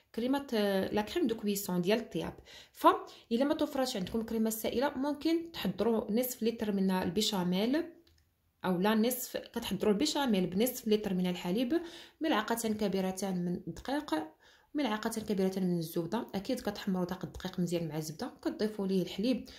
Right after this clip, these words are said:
وكتبقاو كتحركوا، كتحركوا حتى كتبقى لكم البيشاميل كتنسموها بالكوزه ولا بالبزار والملحه.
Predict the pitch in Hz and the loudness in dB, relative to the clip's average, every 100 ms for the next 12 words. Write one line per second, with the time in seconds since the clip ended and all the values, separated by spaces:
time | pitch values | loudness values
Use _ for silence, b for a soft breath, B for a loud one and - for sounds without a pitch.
0 | B B - 247 180 - 202 208 - 202 | B B -2 0 0 -2 -2 -2 -2 -4
1 | - - - - - 247 214 - 202 330 | -4 -16 -20 -10 -4 -2 0 -2 -2 -2
2 | 302 285 - 220 214 214 185 185 196 233 | -2 -2 0 0 4 2 2 0 0 -2
3 | 233 247 214 - 202 180 185 175 175 196 | -2 0 0 2 0 2 2 2 2 0
4 | - 185 180 180 175 175 175 175 180 - | -2 -2 0 0 0 -2 -2 0 -2 -4
5 | 330 | -8